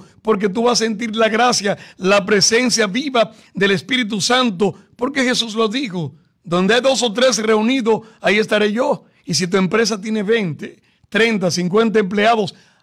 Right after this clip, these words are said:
hazlo hasta por un micrófono, cómprate una bocina y dilo,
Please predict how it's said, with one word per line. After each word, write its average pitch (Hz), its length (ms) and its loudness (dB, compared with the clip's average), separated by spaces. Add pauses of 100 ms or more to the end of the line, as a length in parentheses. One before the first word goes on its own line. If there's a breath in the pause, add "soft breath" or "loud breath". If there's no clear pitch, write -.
hazlo 220 320 0
hasta 202 180 -2
por 190 140 -2
un 214 80 2
micrófono, 180 720 -2 (260 soft breath)
cómprate 220 460 2
una 226 140 2
bocina 214 500 0
y 185 40 0
dilo, 226 340 0